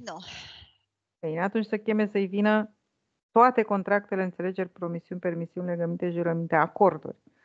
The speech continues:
Speaker 2: care le-a făcut cu orice altă, cu orice ființă, cu plus sau minus, sau
Speaker 1: Da.
Speaker 2: neființă,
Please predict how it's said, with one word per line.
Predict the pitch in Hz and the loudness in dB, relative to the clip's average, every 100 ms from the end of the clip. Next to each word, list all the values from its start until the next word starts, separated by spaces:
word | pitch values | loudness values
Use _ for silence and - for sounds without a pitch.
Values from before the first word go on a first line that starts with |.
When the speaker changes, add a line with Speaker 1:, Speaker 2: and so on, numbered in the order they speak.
| - - - | -20 -20 -4
Speaker 2:
care | - 180 | 0 4
le-a | 170 | 4
făcut | 165 156 - 214 226 | 2 -4 -4 -4 -4
cu | - | -2
orice | 180 180 180 - | -2 2 0 2
altă, | 175 175 175 - 208 226 - _ _ _ _ _ | 2 2 2 0 0 -2 -8 _ _ _ _ _
cu | - | 0
orice | 202 196 208 208 202 | 4 6 6 4 0
ființă, | 185 190 160 170 202 | 0 -2 -2 -2 -6
cu | - | -6
plus | 175 190 | -4 -2
sau | - 170 | 2 0
minus, | 165 175 214 233 - _ _ _ _ | 2 0 2 2 -2 _ _ _ _
sau | 170 | 0
Speaker 1:
Da. | 170 | 4
Speaker 2:
neființă, | 202 214 - 170 175 - 202 | 4 4 2 2 2 4 2